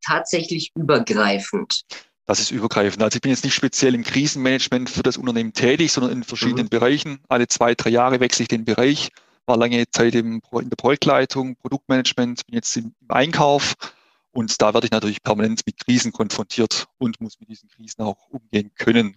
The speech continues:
Speaker 2: um natürlich
Speaker 1: Mhm.
Speaker 2: den wirtschaftlichen
Speaker 1: Was ist eure
Speaker 2: Erfolg. Entschuldigung?
Speaker 1: Äh, okay. <laughs> Was ist eure, was ist eure gerade aktuelle, äh, was ist euer aktueller Painpoint, sag ich mal gerade?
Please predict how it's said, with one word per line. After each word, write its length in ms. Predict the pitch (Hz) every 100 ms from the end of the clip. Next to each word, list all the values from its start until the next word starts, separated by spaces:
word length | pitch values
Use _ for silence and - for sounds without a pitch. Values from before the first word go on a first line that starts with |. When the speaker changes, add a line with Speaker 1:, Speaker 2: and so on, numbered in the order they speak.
| _
Speaker 2:
um 100 | - -
natürlich 400 | 110 - 123 120
Speaker 1:
Mhm. 240 | 117 156 - _ -
Speaker 2:
den 100 | 139
wirtschaftlichen 420 | 135 147 - 120
Speaker 1:
Was 80 | 113
ist 80 | 113
eure 100 | 113
Speaker 2:
Erfolg. 40 | _ _ _ _ _ _
Entschuldigung? 340 | - 160 247
Speaker 1:
Äh, 40 | 151
okay. 280 | 175 175 147 - 156
<laughs> 600 | 196 214 196 202 - 247
Was 140 | 180 208
ist 140 | 208
eure, 280 | 180 208 208
was 120 | 175 196
ist 100 | 196
eure 280 | 180 185
gerade 400 | 170 151 175 190
aktuelle, 840 | 156 165 - 180 151 190 208 208 208 190
äh, 420 | 170 175 175 175 180
was 160 | 190
ist 80 | 190
euer 120 | 165 156
aktueller 440 | 175 - 160 165 156 -
Painpoint, 540 | 165 214 220 208 208
sag 140 | 202
ich 100 | 208 202
mal 160 | 202 196
gerade? 360 | 190 202 220